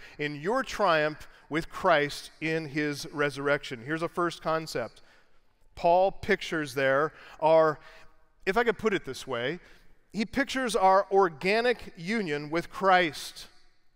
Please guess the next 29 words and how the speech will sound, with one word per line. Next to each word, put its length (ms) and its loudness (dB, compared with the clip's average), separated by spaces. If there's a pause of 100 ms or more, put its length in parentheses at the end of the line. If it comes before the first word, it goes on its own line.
(460)
An 100 0
organic 640 2
union 580 -2
with 440 0 (100)
Christ. 760 -2 (760)
We 120 4
are 120 6
products, 840 0 (160)
Christ 480 2
and 220 -2
us, 440 0 (160)
we're 100 4
products 640 4
of 380 2
the 100 0
same 540 -2
seed. 640 -6 (680)
We're 120 4
harvested 680 4
from 200 -2
the 80 -6
same 520 -2
field. 680 -2 (180)
And 100 -4
so 140 0
what 260 2
happened 380 0
to 60 -6
Christ 560 4